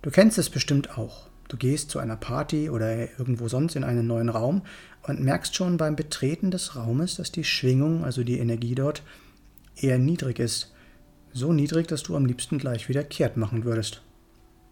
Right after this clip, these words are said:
Ich kann mich an einen Abend erinnern, als wir bei Freunden eingeladen waren und die schlechte Stimmung war sofort eindeutig klar für uns, aber wir hatten den Mut nicht,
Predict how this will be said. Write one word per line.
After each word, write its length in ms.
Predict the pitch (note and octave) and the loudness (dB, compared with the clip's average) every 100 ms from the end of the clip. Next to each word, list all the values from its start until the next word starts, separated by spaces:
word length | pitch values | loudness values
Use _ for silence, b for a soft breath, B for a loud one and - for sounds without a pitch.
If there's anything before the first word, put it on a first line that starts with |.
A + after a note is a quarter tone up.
| _ _ _ _ - - - B B B | _ _ _ _ -20 -20 -20 B B B
Ich 140 | - - | -6 4
kann 180 | G3+ G#3+ | 6 6
mich 120 | E3+ | 6
an 120 | E3 | 2
einen 260 | D3 C#3+ - | 2 2 0
Abend 360 | A#2+ C3 D3+ | 0 0 0
erinnern, 380 | D3 B2 C3+ D#3 | 0 2 2 2
als 160 | D3+ E3+ | 0 -2
wir 60 | |
bei 180 | D3 D3 | -2 -2
Freunden 400 | - C#3+ G3 C3 | 0 0 2 0
eingeladen 540 | A#2+ A#2 A2 A#2 A2+ | 0 0 0 0 -2
waren 260 | A#2+ A#2+ A2 B B B B B - | 0 -2 -2 B B B B B -2
und 120 | D3+ | 0
die 60 | |
schlechte 300 | D3 F3 - | 2 0 0
Stimmung 540 | E3+ - D3 D#3 D#3+ D3+ | -2 0 2 2 2 0
war 120 | D3 | 0
sofort 680 | D3+ D3 B2+ A#2 A#2+ - - _ _ _ _ _ _ - _ _ _ - - _ - | -2 -4 -2 -2 -2 -8 -16 _ _ _ _ _ _ -20 _ _ _ -20 -20 _ 0
eindeutig 520 | B2+ B2 A#2 B2+ - | 2 2 2 -2 -4
klar 200 | C#3 F3 | -4 -2
für 200 | C3+ B2 | -2 -2
uns, 180 | A2 - | -2 -2
aber 260 | B2 A#2+ | 0 0
wir 120 | B2 | 0
hatten 240 | B2 - C3 | -2 -2 0
den 180 | A#2+ B2+ | 2 2
Mut 240 | F3 - | 2 2
nicht, 300 | C3 - | -2 -2